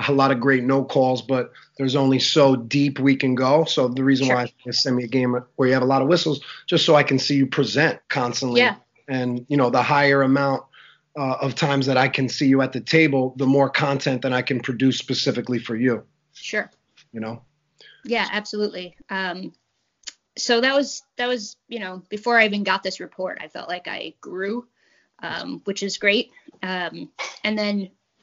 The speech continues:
Speaker 2: you know, I, I think that the, the, let's see, the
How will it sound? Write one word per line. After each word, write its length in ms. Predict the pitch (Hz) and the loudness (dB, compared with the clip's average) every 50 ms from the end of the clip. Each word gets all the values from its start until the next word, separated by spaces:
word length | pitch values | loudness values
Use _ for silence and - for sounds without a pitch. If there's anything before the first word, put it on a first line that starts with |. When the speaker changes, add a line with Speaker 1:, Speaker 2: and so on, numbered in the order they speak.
| _ _ _ _ | _ _ _ _
Speaker 2:
you 120 | - 220 220 | -6 -2 0
know, 120 | 208 202 196 | 0 0 0
I, 160 | 175 170 - - | -2 -2 -2 -4
I 80 | 202 | -4
think 300 | 202 - 247 233 220 220 | -4 -2 -2 -2 -2 0
that 220 | 226 214 202 - _ _ _ _ _ _ - - - - - - - _ _ - | 0 0 0 0 _ _ _ _ _ _ -20 -20 -20 -20 -20 -20 -20 _ _ -6
the, 380 | - 214 208 208 208 196 190 185 _ _ _ _ - | -2 0 0 2 0 -2 -4 -6 _ _ _ _ -6
the, 460 | 208 202 196 196 190 190 180 180 180 170 | -4 -4 -2 -2 -4 -4 -6 -6 -8 -8
let's 180 | 185 196 - | -10 -12 -12
see, 360 | - - 185 - - 185 - - - - - - - - - _ _ _ _ _ _ _ _ _ _ _ _ _ _ _ _ _ _ _ _ _ _ _ - _ _ _ - | -10 -10 -8 -8 -8 -10 -12 -14 -20 -20 -20 -20 -20 -20 -20 _ _ _ _ _ _ _ _ _ _ _ _ _ _ _ _ _ _ _ _ _ _ _ -20 _ _ _ -10
the 560 | 190 202 208 202 202 202 196 196 196 196 - | -4 -2 0 2 2 2 0 0 0 -2 -4